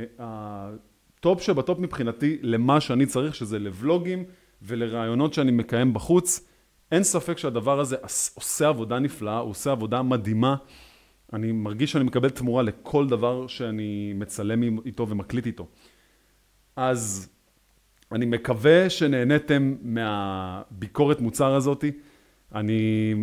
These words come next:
רוצה שתשתפו את הסרטון הזה. תגידו לי בתגובות מה אתם חושבים על המיקרופון הזה. הוא שווה את הכסף?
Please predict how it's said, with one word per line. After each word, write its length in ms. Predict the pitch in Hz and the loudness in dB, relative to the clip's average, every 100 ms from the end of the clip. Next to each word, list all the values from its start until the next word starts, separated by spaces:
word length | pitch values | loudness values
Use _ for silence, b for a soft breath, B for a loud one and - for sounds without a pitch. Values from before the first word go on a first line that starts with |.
| 117 | -2
רוצה 260 | 110 113 160 | -4 2 4
שתשתפו 500 | 165 151 - - 151 | 4 2 0 2 4
את 80 | 139 | 4
הסרטון 320 | - 123 135 | 0 2 4
הזה. 180 | 131 143 | 4 2
תגידו 420 | 139 123 226 277 | 0 4 4 6
לי 80 | 208 | 8
בתגובות 520 | 139 131 143 160 147 | 6 8 6 6 4
מה 200 | 135 196 | 4 6
אתם 160 | 233 | 4
חושבים 280 | 156 143 180 | 2 2 4
על 100 | 160 | 6
המיקרופון 420 | 123 147 160 139 | 6 4 2 2
הזה. 140 | 117 107 | 2 2
הוא 120 | 110 | -2
שווה 360 | - 117 107 202 | 0 0 4 4
את 120 | 220 | 4
הכסף? 460 | 220 220 - 208 | 0 2 2 0